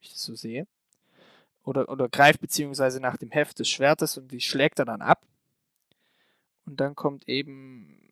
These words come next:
merkt man halt, okay, das ist ein Grabunhold. Und dann hat er's,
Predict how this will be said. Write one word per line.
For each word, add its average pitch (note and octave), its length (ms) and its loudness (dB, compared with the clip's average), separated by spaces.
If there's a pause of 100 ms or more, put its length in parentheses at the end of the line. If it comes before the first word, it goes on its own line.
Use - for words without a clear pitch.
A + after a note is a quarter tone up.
(1080)
merkt B2+ 420 -4
man C3 140 -12
halt, B2+ 160 -6
okay, - 300 -4
das B2+ 120 -8
ist B2+ 60 -18
ein A#2 40 -18
Grabunhold. C#3+ 760 -2 (800)
Und B2 720 -10 (1400)
dann B2+ 140 -2
hat D3+ 100 0
er's, D3 200 0